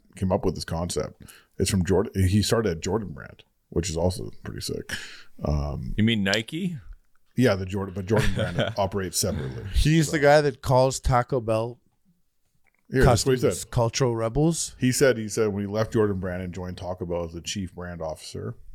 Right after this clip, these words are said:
Speaker 1: he says, "Even though Taco Bell serves everyone, he wanted to speak to a specific group. He wanted, in his words, a muse.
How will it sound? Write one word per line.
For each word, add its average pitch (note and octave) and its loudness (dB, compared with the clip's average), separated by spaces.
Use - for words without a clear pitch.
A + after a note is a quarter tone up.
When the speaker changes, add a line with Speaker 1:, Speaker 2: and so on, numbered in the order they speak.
Speaker 1:
he A2+ 0
says, A2 0
"Even C#3+ 0
though D#3+ 4
Taco A#2+ 2
Bell G#2+ 2
serves G#2 0
everyone, B2+ 0
he G#2+ 0
wanted A2 0
to G2 -8
speak G#2 -4
to - -4
a F2+ 0
specific F#2+ -6
group. F2 -8
He F2+ -6
wanted, G2+ 0
in F#2+ 0
his G2 0
words, F2+ -2
a F2+ -6
muse. F2 -2